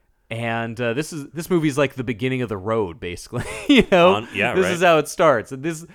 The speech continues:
Speaker 1: that thing's seeming scarier and scarier to me now. I was
Speaker 2: It
Speaker 1: too scared to watch The Road ever since the one time I saw it in the theater.
Speaker 2: Hmm.
Speaker 1: These movies are getting tougher and tougher for me to watch.
Speaker 2: This is not a fun movie to
Speaker 1: Watching
Speaker 2: watch.
Speaker 1: people behave like, uh,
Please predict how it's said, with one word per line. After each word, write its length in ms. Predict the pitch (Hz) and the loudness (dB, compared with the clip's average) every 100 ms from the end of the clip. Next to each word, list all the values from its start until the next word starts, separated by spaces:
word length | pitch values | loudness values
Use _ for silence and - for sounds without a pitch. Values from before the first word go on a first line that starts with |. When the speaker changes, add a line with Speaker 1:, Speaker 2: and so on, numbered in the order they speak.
| _ - | _ -6
Speaker 1:
that 140 | 175 | -4
thing's 220 | 190 156 - | -2 -4 -6
seeming 280 | 170 147 | -6 -6
scarier 480 | 123 - 151 135 131 | -6 -6 -2 0 -2
and 80 | 117 | -4
scarier 320 | - 143 117 | -8 -6 -4
to 40 | 95 | -4
me 100 | 92 | -6
now. 140 | 87 | -6
I 60 | 123 | -6
was 120 | - | -8
Speaker 2:
It 80 | 147 | -8
Speaker 1:
too 120 | 143 | -10
scared 400 | - - 131 123 | -8 -2 -2 -2
to 60 | 104 | -2
watch 300 | 107 101 - | -4 -4 -8
The 100 | 101 | -6
Road 280 | 107 101 92 | -4 -4 -6
ever 140 | 95 | -10
since 260 | - 98 - | -14 -16 -14
the 100 | 95 | -10
one 240 | 104 95 | -10 -10
time 240 | 107 95 | -10 -10
I 80 | 92 | -10
saw 240 | - 107 90 | -8 -8 -8
it 40 | |
in 40 | 82 | -10
the 60 | |
theater. 440 | - 95 82 76 - | -14 -14 -14 -16 -16
Speaker 2:
Hmm. 280 | 87 82 80 | -14 -12 -10
Speaker 1:
These 140 | 127 | -6
movies 280 | 151 135 107 | -2 -2 -4
are 40 | 110 | -6
getting 280 | 117 104 | -8 -8
tougher 340 | - 123 113 98 | -10 -8 -8 -10
and 100 | 90 | -10
tougher 440 | 101 92 80 82 _ | -10 -10 -14 -18 _
for 100 | 107 | -14
me 120 | 92 | -12
to 60 | 87 | -8
watch. 420 | 85 76 - - | -8 -10 -14 -12
Speaker 2:
This 160 | 127 214 | -8 -4
is 60 | |
not 180 | 165 156 | -2 -2
a 40 | - | -2
fun 260 | 127 95 | -6 -6
movie 240 | 95 85 80 | -6 -8 0
to 60 | |
Speaker 1:
Watching 280 | 151 - 208 | 2 2 -2
Speaker 2:
watch. 60 | 202 | -4
Speaker 1:
people 220 | 190 185 | -2 0
behave 520 | 135 127 139 151 143 | 0 0 0 -2 -2
like, 400 | 123 110 101 - | 0 0 -2 -4
uh, 420 | 110 101 92 85 | -2 0 -2 -4